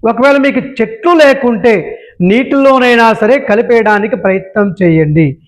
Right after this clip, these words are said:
ఈ విధంగా అమావాస్య రోజున ఈ యొక్క పరిహారాన్ని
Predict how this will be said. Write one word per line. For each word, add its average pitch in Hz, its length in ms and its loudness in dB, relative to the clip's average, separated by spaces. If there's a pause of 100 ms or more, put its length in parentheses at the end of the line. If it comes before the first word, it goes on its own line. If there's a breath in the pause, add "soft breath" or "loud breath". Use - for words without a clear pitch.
(260 soft breath)
ఈ 240 80 2
విధంగా 277 520 2
అమావాస్య 226 760 2
రోజున 196 260 0
ఈ 233 160 -2
యొక్క 202 200 -2
పరిహారాన్ని 220 680 0